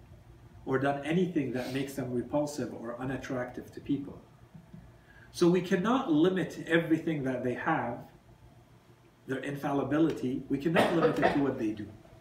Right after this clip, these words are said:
So the question then becomes, so how does Allah subhanahu wa ta'ala choose these people?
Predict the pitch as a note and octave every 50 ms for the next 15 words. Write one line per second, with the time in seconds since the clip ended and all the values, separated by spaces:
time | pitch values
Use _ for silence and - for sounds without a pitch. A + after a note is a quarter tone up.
0 | - - - - - - - - - - - - - - - - - - - -
1 | - - - - - - - - - - - - - - - - - - E3 D#3+
2 | D#3+ D#3+ - - F#3+ A3 A3+ A3+ - - G#3 F#3+ E3+ D3+ C#3 C#3 C#3 C3+ C3 B2
3 | - C#3+ B2+ B2 B2+ C3+ - - - - - D3 C#3 - - C#3 F3 F3+ E3+ E3
4 | C#3 C#3 C3 C3 C3 - - - - - C#3+ C3 B2 A#2+ - B2 B2 B2 A#2+ A#2+
5 | - - - C3 A#2 - - G2+ - - - - - - - -